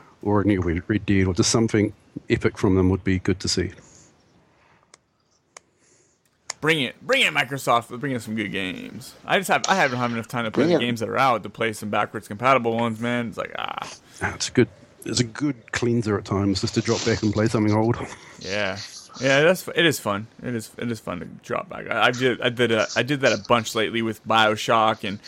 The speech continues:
Speaker 2: all these old games, all the old Batmans I played on P C. Like, it was, it's especially fun to drop back and play an older game on a P C where it looks almost like a newer game. It's like, wow.
Speaker 3: Yeah.
Speaker 1: Mm.
Speaker 2: Or at le-, at least it looks a lot better. So, is, is that you guys',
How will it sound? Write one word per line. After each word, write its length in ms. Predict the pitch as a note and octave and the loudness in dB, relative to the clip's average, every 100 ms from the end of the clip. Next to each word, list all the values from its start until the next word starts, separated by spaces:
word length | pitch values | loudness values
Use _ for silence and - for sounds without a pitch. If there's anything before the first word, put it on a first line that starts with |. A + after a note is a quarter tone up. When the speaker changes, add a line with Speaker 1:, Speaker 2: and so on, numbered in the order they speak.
| - - - - | -12 -10 -6 -2
Speaker 2:
all 100 | B2+ | 0
these 180 | B2+ A#2 | 0 0
old 200 | A#2+ A2+ | 0 0
games, 320 | A2+ A2+ A2+ | -2 -2 -2
all 180 | C3 C3 | 0 0
the 160 | B2+ | 2
old 200 | A#2+ A#2+ | 2 2
Batmans 500 | G#2+ G#2+ A2 G#2+ A2 | 2 2 2 -2 -2
I 60 | G#2+ | -6
played 220 | A#2+ A2 | -2 -2
on 100 | G#2 G#2+ | -2 -6
P 160 | A#2 | -8
C. 280 | G#2+ A2+ A2 | -8 -4 -2
Like, 120 | A#2 | -2
it 60 | D3+ | -4
was, 100 | C3+ | -6
it's 220 | - C3+ | -4 -4
especially 460 | B2+ - F3 D3 A#2 | -4 0 0 0 -6
fun 220 | - A2 | -4 -4
to 60 | G2+ | -2
drop 200 | A2+ G#2+ | 0 2
back 140 | B2+ | 0
and 80 | - | 0
play 120 | G#2+ | -4
an 40 | G#2+ | 0
older 240 | G#2 A2+ | 0 -2
game 320 | G#2+ G#2+ G#2 | -2 0 0
on 120 | G2+ G2 | 0 -2
a 40 | |
P 200 | - A#2+ | -4 -6
C 240 | - C3+ | -4 -2
where 160 | A#2 F#2+ | 0 0
it 40 | |
looks 260 | G2+ B2 - | 2 0 2
almost 200 | A#2 A#2+ | 0 0
like 160 | A#2+ G#2 | 0 0
a 60 | |
newer 180 | A#2+ D#3 | 0 -2
game. 280 | D3 E3 E3 | -2 -4 -4
It's 100 | D#3 | -6
like, 140 | - | -10
wow. 80 | - - - A#2+ | -10 -6 -2 2
Speaker 3:
Yeah. 260 | G#2+ E2+ - - - - | 2 0 -4 -10 -10 -2
Speaker 1:
Mm. 440 | A2+ G2+ G#2 G2+ - - - - - - | 0 2 0 -6 -14 -20 -20 -20 -12 -2
Speaker 2:
Or 100 | B2 | -2
at 60 | |
le-, 100 | A2+ | 0
at 100 | B2+ | -2
least 220 | C#3 C3 - | -2 -4 -4
it 120 | A2 | -4
looks 220 | A#2 G#2+ | -4 -6
a 40 | - | -8
lot 200 | - - | -8 -8
better. 260 | - G2 - - - - | -8 -10 -14 -20 -20 -8
So, 280 | - D#3 C#3+ | 4 6 6
is, 220 | - C3 | 2 0
is 200 | C#3+ C#3+ | 0 4
that 180 | E3 E3 | 4 4
you 80 | E3 | 6
guys', 440 | E3+ E3 D3+ - | 4 4 0 -6